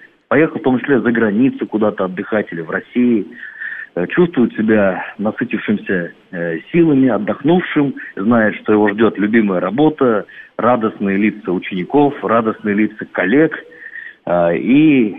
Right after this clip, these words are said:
отсутствие интриг, хорошая зарплата и уверенность в завтрашнем дне. Но реально все совсем не так. У нас, э, сегодня на уровне мрота получает порядка четырех миллионов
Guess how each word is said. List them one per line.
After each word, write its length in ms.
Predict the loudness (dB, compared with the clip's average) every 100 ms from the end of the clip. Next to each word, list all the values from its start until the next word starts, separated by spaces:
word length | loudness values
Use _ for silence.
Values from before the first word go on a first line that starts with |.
| -2
отсутствие 640 | -2 2 0 2 2 2
интриг, 400 | 2 2 2 2
хорошая 640 | -2 -4 2 2 2 0
зарплата 560 | 0 0 2 2 4 0
и 180 | 4 4
уверенность 520 | 4 2 -2 -4 -10 -14
в 40 | -4
завтрашнем 480 | -2 -4 -6 -8 -8
дне. 260 | -10 -12 _ _ _ _ _ -2
Но 280 | 2 4 4
реально 460 | 4 4 2 0 -4
все 180 | 0 0
совсем 400 | 0 -4 -2 0
не 80 | -2
так. 300 | -4 -6 -8 _ _ _ _ -20 -18 0
У 80 | 4
нас, 200 | 4 2
э, 500 | -6 -8 -4 0 -2 0
сегодня 360 | 4 4 4 0
на 120 | 2
уровне 300 | 0 2 4
мрота 500 | 4 4 2 0 -12 -4
получает 600 | -2 0 0 0 0 -4 -12
порядка 340 | -4 0 0 -4
четырех 380 | -6 0 0 0
миллионов 420 | 0 2 0